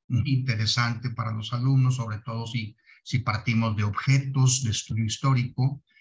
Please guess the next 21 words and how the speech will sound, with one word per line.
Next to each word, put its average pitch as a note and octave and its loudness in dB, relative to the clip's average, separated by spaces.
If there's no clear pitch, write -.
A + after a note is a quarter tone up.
eh, A2+ -8
piensen A2+ 2
en G#2+ 2
una G#2+ 2
sen-, G#2 -4
una G#2+ -2
situación G#2+ -4
de G#2+ -2
clase, D3 -2
eh, G#2 -6
en G2 -4
donde, G2+ -4
eh, A2 -4
podamos A2 -2
estudiar, G#2+ 0
eh, G#2 -6
pensemos B2 2
en A2 0
la G#2 2
Revolución G#2 -4
Mexicana, A#2+ -4